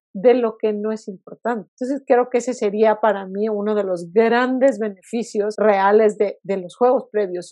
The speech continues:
Te olvidas de lo que no es importante porque francamente no es importante ni el gordito, ni, ni el dedo chueco, ni nada que pudiera tener algo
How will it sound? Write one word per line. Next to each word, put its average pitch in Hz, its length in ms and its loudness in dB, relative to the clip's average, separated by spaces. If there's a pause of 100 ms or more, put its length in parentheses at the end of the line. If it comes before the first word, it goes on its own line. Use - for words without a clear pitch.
Te 233 100 6
olvidas 247 480 2
de 240 80 -4
lo 214 120 -4
que 214 120 -4
no 214 100 -6
es 220 80 -10
importante 208 580 -10
porque 214 260 -10
francamente 214 760 -6
no 220 280 -2
es 233 180 -6
importante 208 680 -4
ni 214 160 -4
el 208 100 -2
gordito, 202 680 -2 (340)
ni, 233 420 -2
ni 226 200 -2
el 220 160 0
dedo 226 280 0
chueco, 220 560 0 (260)
ni 240 320 -6 (100)
nada 269 560 2
que 311 100 0
pudiera 214 420 2
tener 208 460 -2 (520)
algo 233 500 4